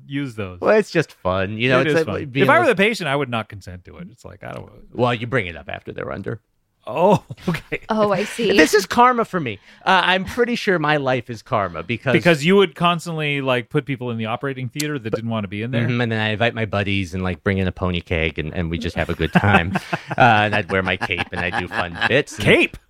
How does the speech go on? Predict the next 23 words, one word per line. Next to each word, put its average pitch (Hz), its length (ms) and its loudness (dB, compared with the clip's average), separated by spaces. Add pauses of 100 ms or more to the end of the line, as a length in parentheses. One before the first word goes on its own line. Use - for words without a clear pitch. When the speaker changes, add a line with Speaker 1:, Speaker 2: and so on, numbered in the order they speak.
Speaker 2:
Uh, 131 200 2
yeah, 147 480 4
it's 165 100 -4
Speaker 1:
What 208 100 4
Speaker 2:
the 427 60 2
Speaker 1:
kind 285 160 2
of 415 40 4
Speaker 2:
theater. 330 460 4
It's - 160 -4
the - 140 -2
Speaker 1:
<laughs> 262 160 -2
Speaker 2:
theater. 294 480 2 (140)
Speaker 1:
Oh, 85 260 -2
of - 80 -8
course, - 360 2
my 139 120 2
dear 123 140 -2
Speaker 2:
<laughs> 113 40 -4
You - 0 -
Speaker 1:
boy. 107 160 -6
Speaker 2:
gotta 226 180 0
look 233 220 -2
good. 294 500 2